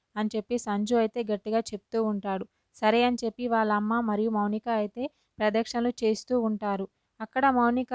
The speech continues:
సడన్గా పక్కకి చూడగానే మీనా మరియు బాలు ఉంటారు అక్కడ.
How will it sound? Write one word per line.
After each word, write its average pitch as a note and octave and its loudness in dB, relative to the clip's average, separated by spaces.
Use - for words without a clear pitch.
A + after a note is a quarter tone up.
సడన్గా A#3+ 0
పక్కకి A#3 -4
చూడగానే A#3 0
మీనా A#3+ 2
మరియు A#3+ 2
బాలు A3+ 6
ఉంటారు A3 2
అక్కడ. G3 -4